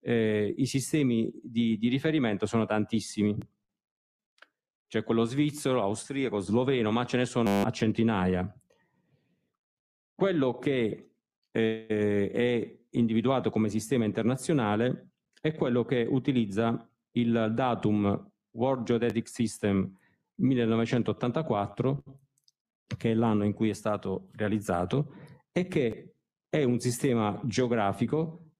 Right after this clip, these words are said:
internazionale e utilizza un sistema di riferimento geocentrico e un sistema di coordinate in gradi, minuti e, eh, gradi, minuti e secondi o gradi e decimali,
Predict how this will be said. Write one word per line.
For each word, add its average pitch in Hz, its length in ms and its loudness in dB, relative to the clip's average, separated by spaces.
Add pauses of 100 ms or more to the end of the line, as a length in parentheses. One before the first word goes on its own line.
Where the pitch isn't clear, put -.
internazionale 110 840 0
e 180 60 2
utilizza 123 760 0 (300)
un 147 160 2
sistema 147 380 2
di 113 80 2
riferimento 127 1000 0 (500)
geocentrico 127 1200 0 (340)
e - 480 -2 (100)
un 131 200 2
sistema 131 440 0
di 113 80 2
coordinate 143 580 0
in 151 120 2
gradi, 113 440 0
minuti 113 640 2 (1600)
e, 127 480 -2
eh, 113 500 2
gradi, 127 300 0
minuti 123 300 2
e - 20 2
secondi 110 640 0
o 123 400 -2
gradi 110 460 -2
e 107 120 -4
decimali, 95 640 -4